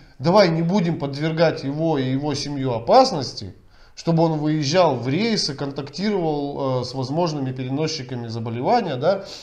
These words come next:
и он бы не мог. Давайте, ребята, просто берём, э, вот собрался куда-то ехать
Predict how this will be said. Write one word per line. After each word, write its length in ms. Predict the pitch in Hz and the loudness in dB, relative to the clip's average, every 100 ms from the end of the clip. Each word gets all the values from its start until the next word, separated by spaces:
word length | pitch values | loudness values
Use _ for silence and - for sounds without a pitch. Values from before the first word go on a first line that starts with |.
| - | -8
и 140 | 175 | -4
он 320 | 196 214 185 | 2 2 2
бы 80 | 151 151 | -2 -2
не 100 | 160 | 0
мог. 220 | 165 - - - - | 0 0 -4 -16 0
Давайте, 440 | 156 220 220 196 | 8 8 8 2
ребята, 400 | 180 175 170 151 | 0 4 4 4
просто 420 | 156 185 180 - | 0 0 0 -2
берём, 480 | 120 143 202 214 208 - - - _ | -4 0 2 2 0 -8 -20 -20 _
э, 680 | 147 147 139 127 120 117 107 - - _ - | 2 6 8 8 6 4 2 -4 -18 _ 4
вот 180 | 170 | 6
собрался 420 | 214 220 262 202 170 | 8 12 12 10 4
куда-то 380 | 151 147 131 | 4 4 4
ехать 460 | 131 131 110 101 | 2 0 -2 -6